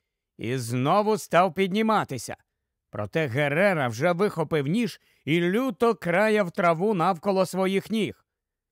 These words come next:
Стелман вийшов із заціпеніння лише тоді, коли побачив ноги Пакстона на рівні очей.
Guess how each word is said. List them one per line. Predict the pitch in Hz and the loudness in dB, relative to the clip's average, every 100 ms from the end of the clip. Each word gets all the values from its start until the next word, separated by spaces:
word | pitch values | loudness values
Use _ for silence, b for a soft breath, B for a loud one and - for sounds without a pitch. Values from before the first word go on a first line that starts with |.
| _ _ | _ _
Стелман | - - 139 175 202 175 123 | -20 -4 0 2 2 2 0
вийшов | 123 208 208 185 156 | 0 0 0 -4 -4
із | 185 180 | -4 -4
заціпеніння | 151 190 - 180 151 156 190 233 185 117 _ _ - | 0 0 2 -2 0 -2 0 0 -2 -4 _ _ -4
лише | 214 277 202 214 | 0 0 0 -2
тоді, | - 170 151 247 | 2 0 0 -2
коли | 196 190 208 | 0 2 2
побачив | 190 170 214 208 196 | 0 2 0 0 -2
ноги | 165 214 185 | 0 0 -2
Пакстона | 180 - 208 - - 214 208 | -2 2 2 2 -4 -2 0
на | 202 170 | 0 0
рівні | 170 180 190 | 0 -2 0
очей. | 196 - 214 147 - | 0 0 0 -2 -6